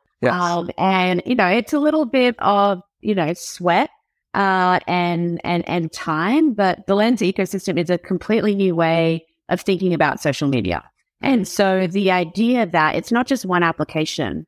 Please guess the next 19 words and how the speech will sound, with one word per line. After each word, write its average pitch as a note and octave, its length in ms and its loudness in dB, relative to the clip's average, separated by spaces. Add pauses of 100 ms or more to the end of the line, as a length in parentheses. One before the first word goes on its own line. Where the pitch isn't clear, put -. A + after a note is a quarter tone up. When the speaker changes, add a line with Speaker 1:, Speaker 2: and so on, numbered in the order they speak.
(140)
Speaker 2:
that C#3+ 160 2
you D3+ 80 2
need D3 220 0
to D3+ 100 -6
learn, B2 400 -4 (340)
it's, - 420 -2
you E3+ 80 -2
know, E3+ 140 2
those E3+ 220 0
integrations E3+ 760 -2
and D#3+ 120 0
that D3+ 140 0
utility B3 600 0
of D#3 140 -2
where D#3 160 2
your D3+ 160 0
social D#3 340 -2
graph D3 380 0
is, A2 320 -4